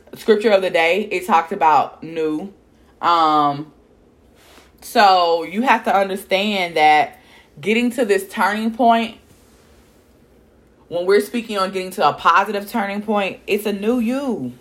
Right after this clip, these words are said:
It's a new you. Whatever you've decided to let go, to get rid of, to shed, it is a new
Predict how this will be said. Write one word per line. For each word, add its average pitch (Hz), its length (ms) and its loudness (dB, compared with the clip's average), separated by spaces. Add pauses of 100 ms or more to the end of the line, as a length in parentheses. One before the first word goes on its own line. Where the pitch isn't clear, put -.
It's 202 160 -2
a 196 80 0
new 202 200 0
you. 208 260 -2
Whatever 185 340 4
you've 247 280 -2
decided 196 520 2 (360)
to 202 120 0
let 190 300 2
go, 170 300 2
to 202 140 -12
get 175 260 -8
rid 175 180 -6
of, 160 360 2
to 151 140 -10
shed, 156 540 0
it - 320 -10
is 160 320 -8
a 147 220 -2
new 170 420 -8